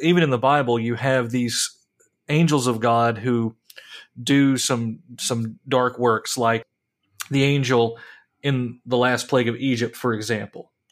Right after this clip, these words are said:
right, who brings death, but still comes from God. And in the Second Temple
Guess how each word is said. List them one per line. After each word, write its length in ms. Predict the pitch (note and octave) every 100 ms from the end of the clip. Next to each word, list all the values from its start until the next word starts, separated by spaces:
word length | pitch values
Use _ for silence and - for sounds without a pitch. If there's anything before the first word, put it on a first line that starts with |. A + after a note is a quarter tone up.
| _ _ _ _ _
right, 320 | C3 B2 A#2+
who 140 | A#2+ B2+
brings 320 | B2+ A#2+ G#2
death, 520 | - G2+ D#2+ - _ _ _ _ - - -
but 140 | C#3
still 200 | - C#3+
comes 260 | C3 C3 A#2+
from 220 | A#2+ A2+
God. 480 | B2 A#2+ G#2 A2+ A2+ - - -
And 80 | C#3
in 60 | C3
the 60 |
Second 280 | A#2+ E3 C#3+
Temple 500 | D#3 D3 C3+ - -